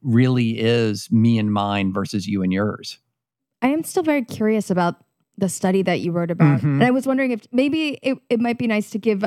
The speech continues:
Speaker 2: us a little bit of a sense of, for you in your life, what has friendship meant to you, and how have you seen it either come to the fore or, or recede to the background in your,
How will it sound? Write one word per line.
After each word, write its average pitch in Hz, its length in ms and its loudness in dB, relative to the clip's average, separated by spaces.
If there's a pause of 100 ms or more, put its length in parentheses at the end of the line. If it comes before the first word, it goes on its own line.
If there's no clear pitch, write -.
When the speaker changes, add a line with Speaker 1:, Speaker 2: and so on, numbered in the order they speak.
Speaker 2:
us 196 180 2
a 220 60 -6
little 202 180 -8
bit 190 160 0
of 185 160 2
a 175 80 0
sense 180 320 -2
of, 170 140 0
for 196 140 2
you 226 280 0
in 202 140 -2
your 220 260 0
life, 180 220 0
what 190 140 0
has 196 200 -2
friendship 185 640 -2 (140)
meant 190 560 -4 (480)
to 220 120 0
you, 180 640 -2 (220)
and 180 200 2
how 214 280 0
have 208 160 -2
you 196 100 -4
seen 208 420 -2
it - 400 -4 (260)
either 185 320 2
come 226 300 0
to 226 140 -8
the 214 100 0
fore 208 560 -2
or, 185 520 -2 (100)
or 190 80 0
recede 190 400 -4
to - 80 -16
the 180 80 -4
background 180 560 -2
in 170 100 -2
your, 170 120 -8